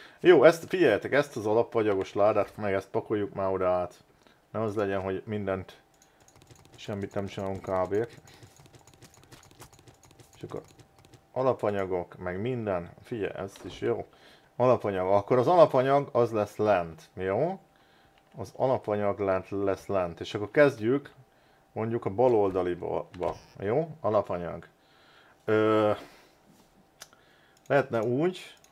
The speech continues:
hogy növényi alapanyagok. Valami ilyesmi módon.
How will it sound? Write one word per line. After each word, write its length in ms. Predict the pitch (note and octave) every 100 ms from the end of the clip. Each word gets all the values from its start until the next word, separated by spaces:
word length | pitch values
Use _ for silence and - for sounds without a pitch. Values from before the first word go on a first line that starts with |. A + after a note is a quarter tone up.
| -
hogy 320 | A2 G2 F#2 -
növényi 440 | G#2+ G#2 G2 G#2+
alapanyagok. 920 | A2 A2+ A#2 A#2 B2+ C3+ D3 F#3 F#3+ - _ _ _ _ _ _ _ _ _ _ _ _
Valami 340 | F#2+ F#2+ F#2
ilyesmi 560 | F#2+ F#2+ G2 G2+ - A2
módon. 580 | A2+ A#2+ B2 D3 F#3+